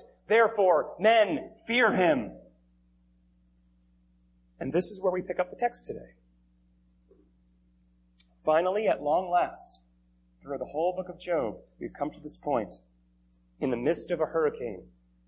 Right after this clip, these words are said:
the elephant speaks. And God is not coming to comfort Job. There are many places in the scriptures where God does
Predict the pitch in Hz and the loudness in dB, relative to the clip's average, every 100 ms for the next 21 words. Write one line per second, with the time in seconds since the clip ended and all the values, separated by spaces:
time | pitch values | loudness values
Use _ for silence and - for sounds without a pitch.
0 | _ 131 - 156 151 139 95 - _ _ | _ -6 0 2 0 -4 -8 -12 _ _
1 | _ _ - - 135 - - - _ _ | _ _ -16 -10 -10 -10 -16 -18 _ _
2 | _ _ _ _ _ _ _ _ _ _ | _ _ _ _ _ _ _ _ _ _
3 | _ - 160 160 185 196 196 196 - 214 | _ -4 2 4 4 4 2 2 2 2
4 | 202 180 185 202 202 - 165 - 143 139 | 2 -2 0 0 0 0 -2 2 4 4
5 | 165 - - - _ _ _ _ 170 190 | 4 -2 -16 -20 _ _ _ _ 4 4
6 | 196 240 233 208 226 220 214 226 - - | 4 2 2 0 0 -2 -6 -6 -14 -4
7 | 202 202 - 208 214 208 196 185 208 202 | -2 0 0 0 0 -4 -2 2 4 4
8 | 220 240 226 202 | 4 4 4 0